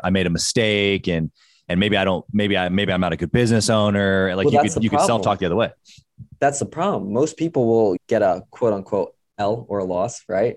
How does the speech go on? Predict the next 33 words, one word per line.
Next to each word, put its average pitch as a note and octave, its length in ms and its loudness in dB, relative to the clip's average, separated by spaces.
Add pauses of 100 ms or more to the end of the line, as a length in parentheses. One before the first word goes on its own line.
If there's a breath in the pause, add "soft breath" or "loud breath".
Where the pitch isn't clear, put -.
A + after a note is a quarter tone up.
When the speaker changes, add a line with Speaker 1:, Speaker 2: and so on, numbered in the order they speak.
Speaker 2:
And, A2+ 380 -2 (240)
and A#2+ 100 -4
they'll C3 120 2
let C#3+ 160 2
it - 140 -2
eat D#3+ 200 -6
them. G2+ 280 -8 (560)
Bro, F3+ 220 2
it's C3 200 -2
not G3 180 -2
the - 160 -12
end. E3+ 380 -2
You, G#3 80 -4
you G#3 280 -8
still - 180 -6
got - 280 -12
years F#3+ 500 2
in D3 120 0
front A3+ 220 0
of D#3 100 -2
you. G2+ 160 0
You D#3 160 0
could G3 120 -2
be D#3+ 80 0
Speaker 1:
Right. D3 140 2
Speaker 2:
sixty G#3+ 360 -2
and B2 120 2
still - 240 0
get C3 160 2
a G#2+ 40 2
loss, C3 440 0
right? D3+ 280 0
And C3+ 260 -2